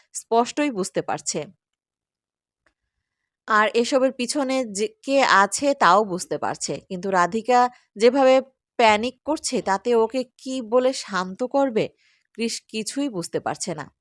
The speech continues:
ওরও এবার ভয় হতে শুরু করলো। ওইটুকু মেয়েটা না জানি কি অবস্থায় আছে।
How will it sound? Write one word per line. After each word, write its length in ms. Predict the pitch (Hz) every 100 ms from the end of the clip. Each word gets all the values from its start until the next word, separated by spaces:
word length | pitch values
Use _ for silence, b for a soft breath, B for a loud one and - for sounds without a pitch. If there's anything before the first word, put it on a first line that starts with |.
| _ _
ওরও 280 | 196 214 254
এবার 300 | 262 240 160 b b -
ভয় 320 | 180 208 208 220
হতে 360 | 240 - 170
শুরু 260 | 202 196 160
করলো। 400 | 160 151 143 - _ _ _ _ -
ওইটুকু 540 | 262 254 285 277 285
মেয়েটা 640 | 247 190 202 208 160 151 180
না 200 | 208 226
জানি 240 | 233 277 277
কি 180 | 277 247
অবস্থায় 600 | 170 175 202 - 196 139
আছে। 300 | 151 -